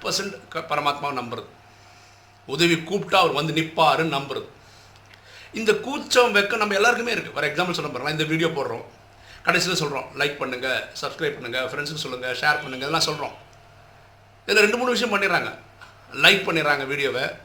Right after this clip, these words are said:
கமெண்ட்டும் போட்டுடுறாங்க, ஷேர் பண்ண மாட்டாங்க. ஏன் ஷேர் பண்ண மாட்டாங்க? ஷேர் பண்ணா அவங்க ஃப்ரெண்ட்ஸுக்கு போகும். "ஓ, நீ மெடிடேஷன்லாம் பண்றியா? இந்த வயசுல உனக்கு மெடிடேஷன் தேவைப்படுதா?" இந்த மாதிரி கிண்டல்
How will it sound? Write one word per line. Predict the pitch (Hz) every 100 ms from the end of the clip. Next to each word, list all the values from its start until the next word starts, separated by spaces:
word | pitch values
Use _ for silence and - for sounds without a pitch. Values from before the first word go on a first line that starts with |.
| - - - - - - - - - - - _ - -
கமெண்ட்டும் | 185 202 185 196 196
போட்டுடுறாங்க, | 170 151 139 107 - - - - - - - - -
ஷேர் | 233 269 226
பண்ண | 165 131
மாட்டாங்க. | 113 98 - - - - - - - - - - -
ஏன் | 185 196
ஷேர் | 170 156
பண்ண | 151
மாட்டாங்க? | 143 135 135 139 151 -
ஷேர் | 190 208 233
பண்ணா | - 175 156 127 151 170 - -
அவங்க | 160 160
ஃப்ரெண்ட்ஸுக்கு | 170 175 165 123
போகும். | 117 127 165 - - - - -
"ஓ, | - 240 139 104
நீ | 160
மெடிடேஷன்லாம் | 185 196 240 247 233 208 170
பண்றியா? | 131 107 101 127 165 110 - -
இந்த | 240 254
வயசுல | 240 -
உனக்கு | 240 202 165
மெடிடேஷன் | 196 196 165 160
தேவைப்படுதா?" | 202 175 131 143 156
இந்த | 160 202
மாதிரி | 208 220 208
கிண்டல் | 196 208 196 190 190